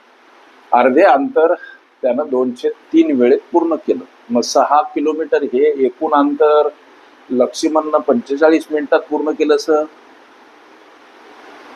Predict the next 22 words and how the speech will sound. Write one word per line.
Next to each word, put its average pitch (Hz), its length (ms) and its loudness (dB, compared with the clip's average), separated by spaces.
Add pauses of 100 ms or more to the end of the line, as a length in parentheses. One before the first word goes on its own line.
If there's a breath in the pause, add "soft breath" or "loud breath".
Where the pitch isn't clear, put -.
(580)
हे 165 160 6
एकूण 226 220 -2
अंतर 220 300 -2
सहा 165 280 -6
किलोमीटर. 113 580 -12
मग 127 100 2
याच्यातलं 180 360 2
अर्धा 165 320 2
अंतर 151 260 -4 (100)
किती, 131 220 -6 (260)
अर्धा 139 280 4
अंतर 165 260 -2 (100)
किती 165 320 -4
हा 120 60 2
प्रश्न 131 400 -8
आम्ही 113 200 -4
मनाला 104 320 -4
विचारला. - 440 -8 (340)
यातलं 120 220 0
अर्धा 113 320 2
अंतर 110 240 -4 (140)
तीन 143 140 -2